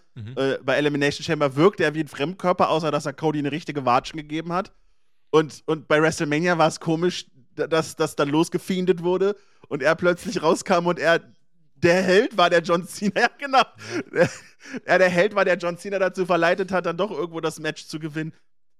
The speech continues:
Speaker 2: Weiß ich nicht. Ich meine, davon mal abgesehen, dass er sowieso eine sehr kontroverse Persönlichkeit ist und ja auch schon bevor er debütiert ist oder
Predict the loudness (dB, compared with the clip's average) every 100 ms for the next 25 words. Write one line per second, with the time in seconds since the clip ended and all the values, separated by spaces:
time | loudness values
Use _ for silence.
0 | _ _ _ -20 -20 -20 -20 _ -20 -20
1 | -8 -4 -2 0 0 0 0 0 0 -2
2 | -6 -4 -6 -6 -10 -10 -6 -4 -2 -2
3 | -4 -4 0 0 0 -2 -2 -2 0 0
4 | 0 -4 -4 -4 -6 -6 -6 -4 -6 -6
5 | -4 -4 -6 -10 -6 0 0 0 -4 -6
6 | -10 -8 -8 -8 -8 0 2